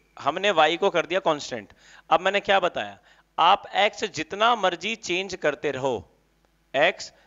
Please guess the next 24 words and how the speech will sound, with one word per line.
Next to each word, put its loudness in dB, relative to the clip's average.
जितना 0
मर्जी -2
चेंज -4
करते -2
रहो, 2
y 4
अपनी -2
जगह 0
पे -2
क्या 2
है? 0
कांस्टेंट -4
है, 0
फिक्स -10
है। -6
और 2
ऐसा 4
ग्राफ 2
क्या 2
होगा? 2
x 0
तो 4
बदलता 2
रहेगा -2